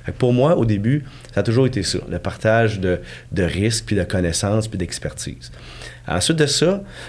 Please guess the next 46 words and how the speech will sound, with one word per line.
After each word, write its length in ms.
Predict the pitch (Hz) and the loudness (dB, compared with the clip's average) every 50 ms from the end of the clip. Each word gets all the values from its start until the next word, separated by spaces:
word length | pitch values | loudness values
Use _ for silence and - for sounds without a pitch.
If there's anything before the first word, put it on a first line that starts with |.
| - - | -2 2
euh, 180 | 110 107 107 110 | 4 6 6 4
pour 200 | 107 - 113 113 | 4 4 2 2
l'équipe 340 | 104 101 - 143 147 - - | 2 4 2 0 0 2 -2
interne, 540 | 123 110 104 107 - 123 151 175 185 170 139 | 0 0 0 2 2 2 2 2 0 -2 0
ben, 160 | 101 95 95 | 0 0 -2
tu 80 | - - | 2 0
sais, 60 | 127 | 2
là, 140 | 120 127 135 | 4 6 6
on 80 | 131 117 | 6 4
est 100 | 110 110 | 4 2
vraiment 360 | 113 104 98 104 110 120 127 | 2 2 2 4 4 4 4
comme 260 | 117 120 110 110 107 | 4 2 2 2 2
gestionnaire, 400 | 95 82 104 95 - - 101 117 | 2 0 0 0 0 0 2 2
on 40 | 123 117 | 2 2
s'occupe 240 | 110 101 127 117 | 2 0 0 2
de 100 | 113 107 | 2 0
tout. 180 | 92 - - 82 82 | -2 -2 -6 -10 -8
On 40 | 80 | -6
s'occupe 300 | - 87 82 - 104 104 | -6 -8 -4 -4 -2 0
de 100 | 104 98 | 0 0
vendre, 520 | 92 85 104 104 110 117 113 110 101 104 | 2 2 2 2 4 4 2 2 0 -2
on 40 | - - | -6 -6
s'occupe 420 | - - 90 - - 110 98 - - - - - - | -6 -6 -4 -2 -2 -2 -2 -4 -12 -14 -14 -14 -6
du 60 | - | -2
service 300 | - 87 87 104 117 113 | 0 2 2 2 2 2
après-vente, 560 | 113 110 110 104 104 101 104 110 113 113 107 101 | 2 2 4 2 4 4 4 4 4 2 2 0
on 80 | 90 | -2
s'occupe 300 | - 95 87 - 110 98 | -2 -4 -2 -2 -2 -2
de 40 | 90 | 0
la 80 | 90 80 | -2 -2
construire, 480 | - - 101 98 - - - 117 156 | 0 0 -2 -2 -2 -2 0 0 0
la 140 | 180 185 - | 0 -2 0
maison. 320 | 113 110 104 110 123 135 135 - - - - - | 0 2 2 2 0 0 -2 -8 -16 -16 -16 -2
Puis 100 | - 104 | 0 0
on 100 | 104 107 | 2 4
est 80 | 117 131 | 4 4
les, 240 | 135 131 123 120 117 | 4 4 4 4 4
les, 220 | 107 107 104 101 | 4 2 2 2
les 300 | 95 98 101 95 82 85 | 2 0 0 0 0 0
yeux, 180 | 95 101 113 127 | 2 2 2 2
on 100 | 117 98 | 2 0
est 100 | 98 98 | 0 0
chargé 340 | 95 - 101 90 90 110 113 | 0 2 2 2 2 0 -2
de 40 | 113 | -2
projet 440 | - 107 104 92 82 95 104 113 113 | 0 2 2 2 2 2 2 2 0
qui, 240 | 113 - 101 98 | 0 -2 -4 -4